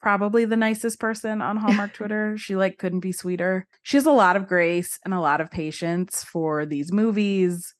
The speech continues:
Speaker 1: Her favorite show is When Calls the Heart,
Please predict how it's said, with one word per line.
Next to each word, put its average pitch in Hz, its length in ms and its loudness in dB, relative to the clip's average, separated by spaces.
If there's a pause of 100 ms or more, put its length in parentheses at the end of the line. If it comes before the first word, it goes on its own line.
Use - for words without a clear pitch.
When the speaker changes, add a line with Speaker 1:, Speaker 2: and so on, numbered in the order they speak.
(120)
Speaker 1:
Her 190 120 -6
favorite 170 340 -2
show 160 360 0
is 165 160 -4
When 160 220 -8
Calls 151 260 -4
the 165 100 -6
Heart, 185 520 0